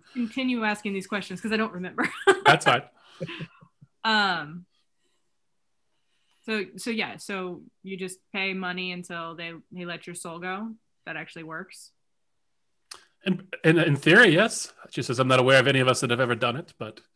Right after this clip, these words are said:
Speaker 1: Oh.
Speaker 2: I aim to be the first. And had you not intervened in a year or two, I think I would have succeeded."
Speaker 1: Hmm.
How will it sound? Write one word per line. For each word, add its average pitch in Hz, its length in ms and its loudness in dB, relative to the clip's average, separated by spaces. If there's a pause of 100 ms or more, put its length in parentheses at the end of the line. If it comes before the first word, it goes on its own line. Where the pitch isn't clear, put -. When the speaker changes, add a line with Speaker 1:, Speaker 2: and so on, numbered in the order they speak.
(460)
Speaker 1:
Oh. 208 760 -6
Speaker 2:
I 123 120 -2
aim 131 240 2
to 127 80 -4
be 131 100 -2
the 117 100 -4
first. - 480 -8 (440)
And 104 280 -14 (640)
had 113 260 -4
you 120 80 0
not 120 240 2
intervened 127 580 2
in 131 80 -4
a 123 60 -2
year 131 200 4
or 147 60 6
two, 165 320 2
I 147 80 2
think 160 220 -4
I 156 60 -2
would 160 120 -2
have 156 60 -8
succeeded." - 500 -10 (1700)
Speaker 1:
Hmm. 247 140 -2